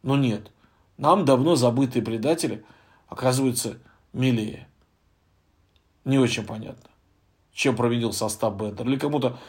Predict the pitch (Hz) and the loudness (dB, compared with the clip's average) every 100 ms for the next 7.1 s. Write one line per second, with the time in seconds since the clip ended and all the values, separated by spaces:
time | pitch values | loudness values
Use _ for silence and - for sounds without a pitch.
0 | - - - 139 107 110 160 156 131 131 | -20 -2 4 4 4 4 4 2 -2 -2
1 | 127 143 123 - 131 139 127 120 120 - | -2 -4 -6 -4 -4 0 0 0 -2 -2
2 | 120 123 123 _ _ _ - _ _ - | -2 -4 -8 _ _ _ -20 _ _ -14
3 | - 143 135 120 - - 139 131 123 165 | -4 -2 0 -4 -6 -8 -4 0 2 2
4 | - 131 127 117 104 113 120 95 - - | 0 -4 -4 -6 -4 -4 -4 -8 -14 -20
5 | - - 139 127 117 117 101 107 104 95 | -18 -2 0 2 2 0 -2 -2 -4 -2
6 | 113 110 104 98 _ - 110 95 95 - | -2 -2 -4 -8 _ -12 -10 -8 -10 -14